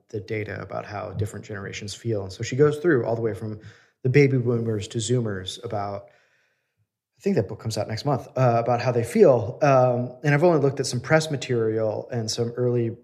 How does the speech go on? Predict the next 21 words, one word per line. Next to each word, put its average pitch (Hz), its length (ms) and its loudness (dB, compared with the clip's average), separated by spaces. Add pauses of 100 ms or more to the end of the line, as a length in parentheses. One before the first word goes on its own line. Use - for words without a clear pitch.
like, 107 200 -6
snippets 165 440 0
from 107 220 -6
it. - 320 -10
But, 131 360 2
I 139 80 0
mean, 170 240 4
it 170 180 6
is 185 280 0
true 147 600 -2
that 127 600 0 (260)
the 131 140 -2
generation 143 560 2
right 123 160 2
after 139 320 2
me, 117 180 -2
the 110 120 -6
Zoomers, 110 680 -2 (960)
more 165 320 8
or 160 60 6
less 139 280 2